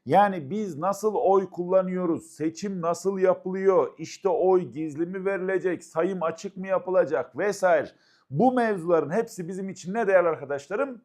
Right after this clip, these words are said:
Demokrasi kavramı. E o zaman bir girişelim demokrasi kavramına.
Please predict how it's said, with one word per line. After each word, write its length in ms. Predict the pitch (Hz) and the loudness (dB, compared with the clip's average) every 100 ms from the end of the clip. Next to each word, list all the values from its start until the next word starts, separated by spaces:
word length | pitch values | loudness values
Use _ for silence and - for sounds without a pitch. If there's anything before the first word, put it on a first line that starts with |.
| _ | _
Demokrasi 600 | 185 180 160 - 110 - | 2 4 0 0 -4 -4
kavramı. 460 | - 104 95 90 78 _ _ _ _ | 0 0 0 -4 -8 _ _ _ _
E 80 | 220 | 12
o 120 | 247 | 12
zaman 400 | 220 240 247 202 | 10 8 6 4
bir 280 | 226 180 - 165 | -2 -4 -10 -6
girişelim 640 | 185 226 196 190 170 156 | -2 -2 2 2 0 0
demokrasi 600 | 156 151 139 143 135 127 | 0 0 -2 -4 -6 -4
kavramına. 720 | 131 127 123 117 151 247 247 | 0 0 0 -4 0 2 0